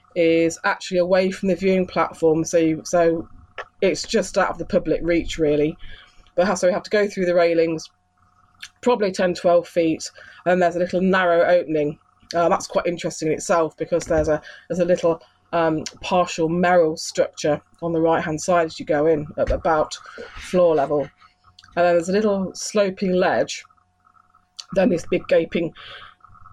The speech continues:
hole at the, into the floor, and then that's where it is. It's the furthest extent to the back of the cave, um, fifteen, twenty feet away from the viewing pra-,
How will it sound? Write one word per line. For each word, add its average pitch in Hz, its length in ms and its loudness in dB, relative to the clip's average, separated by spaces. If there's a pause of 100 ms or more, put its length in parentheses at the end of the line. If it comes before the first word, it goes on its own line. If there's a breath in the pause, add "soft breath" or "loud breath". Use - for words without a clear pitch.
(380)
hole 170 460 2
at - 80 -4
the, 160 220 0
into 165 180 -2
the 165 80 -6
floor, 160 400 2
and 170 80 2
then 165 200 2
that's 170 260 -2
where 175 120 4
it 165 120 -4
is. 165 160 2
It's - 100 -8
the 180 60 -6
furthest 226 360 0
extent 175 300 -2
to 170 60 0
the 165 60 -2
back 180 200 -4
of 165 80 -4
the 175 60 -2
cave, 151 460 0 (720 loud breath)
um, 160 400 0 (200)
fifteen, 190 420 -2
twenty 180 300 -2
feet 165 220 -6
away 170 160 0
from 160 120 -6
the 151 40 -10
viewing 156 240 0
pra-, - 240 -6